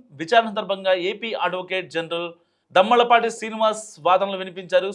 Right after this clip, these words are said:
సుప్రీంకోర్టు తీర్పును ప్రధాన న్యాయమూర్తి ధర్మాసనం ముందుంచారు. మెజిస్ట్రియల్ విచారణపై పిటిషనర్ల, పిటిషనర్లకు అభ్యంతరం ఉంటే సెషన్స్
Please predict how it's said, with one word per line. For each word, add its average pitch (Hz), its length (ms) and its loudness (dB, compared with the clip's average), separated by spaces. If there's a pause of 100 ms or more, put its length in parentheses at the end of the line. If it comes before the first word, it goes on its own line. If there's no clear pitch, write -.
సుప్రీంకోర్టు 220 580 -2 (200)
తీర్పును 269 380 -4 (480)
ప్రధాన 220 260 6 (100)
న్యాయమూర్తి 214 460 -2
ధర్మాసనం 220 420 2
ముందుంచారు. 170 420 -12 (420)
మెజిస్ట్రియల్ 240 580 0
విచారణపై 233 440 2 (140)
పిటిషనర్ల, 233 540 -2 (640)
పిటిషనర్లకు 240 560 0
అభ్యంతరం 254 520 4
ఉంటే 220 420 0 (420)
సెషన్స్ 220 360 0